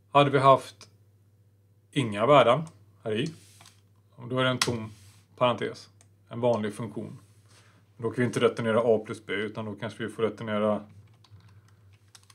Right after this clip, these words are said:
ja, hej eller något. Om vi ska göra någonting mer i funktionen, kanske ha en for loop eller en if-sats eller ha något på flera rader, och då bör, måste vi ha måsvingarna.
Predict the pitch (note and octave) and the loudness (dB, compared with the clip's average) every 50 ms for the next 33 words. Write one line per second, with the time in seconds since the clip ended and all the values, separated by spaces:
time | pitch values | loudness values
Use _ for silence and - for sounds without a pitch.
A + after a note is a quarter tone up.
0 | _ - - B2 - _ _ - _ _ - _ - _ _ _ _ - G#2+ G#2 | _ -20 -20 -20 -20 _ _ -20 _ _ -20 _ -20 _ _ _ _ -4 -4 -4
1 | G#2 G#2 - _ - - - B2+ A2+ A2+ G#2+ - - - _ _ _ _ _ _ | -4 -6 -14 _ -20 -20 -12 -10 -10 -10 -10 -14 -20 -20 _ _ _ _ _ _
2 | _ _ _ _ _ _ _ _ _ - _ _ _ _ _ _ _ _ _ _ | _ _ _ _ _ _ _ _ _ -20 _ _ _ _ _ _ _ _ _ _
3 | - D3+ C#3 C#3 C#3 C#3 C#3+ C#3 C#3 C#3 C3+ B2 A#2+ B2 C#3 D#3 C#3+ C#3 C#3 - | -4 0 2 2 2 4 6 8 8 10 10 8 8 6 6 4 2 2 2 2
4 | C#3 C3 A#2+ A#2 A#2 - - _ _ _ _ _ _ - A#2+ A2+ A2 G#2+ B2 C#3 | 2 2 2 0 -10 -14 -20 _ _ _ _ _ _ -12 -6 -4 0 0 2 2
5 | D3 C#3+ D#3+ E3 C#3+ C#3+ B2 A#2+ C3 D3+ D3 - C3 A2 - B2 G#2+ A2+ A2+ G#2+ | 2 0 0 -2 0 0 0 0 -2 -4 -4 -6 -8 -8 -6 -4 -2 -2 -2 -2
6 | G#2+ - - A#2+ G#2+ A2 G2+ G2 G#2+ G#2 - A2+ A2 A2+ A#2+ A#2+ - - - - | -4 -8 -6 -4 -2 -2 -4 -4 -8 -10 -8 -4 -4 -2 -2 -2 -6 -6 -6 -6
7 | F#2+ G2 - - - A2+ A2 A2+ G#2+ A#2 A#2 A#2 A#2+ A2+ - - G2+ - - A#2 | -6 -6 -6 -6 -8 -6 -4 -2 -2 -2 -2 -2 -2 -6 -8 -10 -10 -2 0 2
8 | G#2+ G#2+ A2 A#2+ A#2 G#2+ G2+ G2+ A2+ A2+ - - _ _ _ _ _ _ _ _ | 2 2 2 2 2 2 0 -2 -2 -4 -4 -10 _ _ _ _ _ _ _ _
9 | _ _ _ _ _ _ - B2+ A#2+ A2+ C3 B2+ - C3 D3 D#3 D3 C3+ B2+ - | _ _ _ _ _ _ -10 -8 -4 0 0 0 4 4 4 4 4 2 -2 -4
10 | - - A#2 A2 A2 G#2+ A2 G#2 G#2 G#2 - - _ _ - _ _ _ _ _ | -4 -8 -4 -2 0 2 2 2 2 0 -4 -10 _ _ -20 _ _ _ _ _
11 | _ _ - B2 A#2+ A#2+ A2+ - - A#2 A2 A2 G#2+ G#2+ | _ _ -8 -4 -2 -2 -2 -4 -6 -12 -14 -14 -14 -16